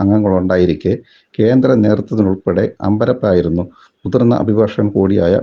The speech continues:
സിംഗ്വിയുടെ തോൽവി. കെട്ടിയിറക്കിയ സ്ഥാനാർത്ഥി എന്ന പരിവേഷമായി ഹിമാചൽ പ്രദേശിൽ എത്തിയ സിംഗ്വിക്കെതിരെ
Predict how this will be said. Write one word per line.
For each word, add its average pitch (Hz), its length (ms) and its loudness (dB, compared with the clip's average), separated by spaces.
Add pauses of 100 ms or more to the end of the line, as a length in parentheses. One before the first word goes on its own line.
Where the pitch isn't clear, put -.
(120)
സിംഗ്വിയുടെ 98 480 0 (100)
തോൽവി. 73 320 -2 (680)
കെട്ടിയിറക്കിയ 131 560 0
സ്ഥാനാർത്ഥി 113 720 -2
എന്ന 110 200 0
പരിവേഷമായി 101 760 -2 (400)
ഹിമാചൽ 117 460 0
പ്രദേശിൽ 110 360 -2 (100)
എത്തിയ 98 380 -2
സിംഗ്വിക്കെതിരെ 98 720 -2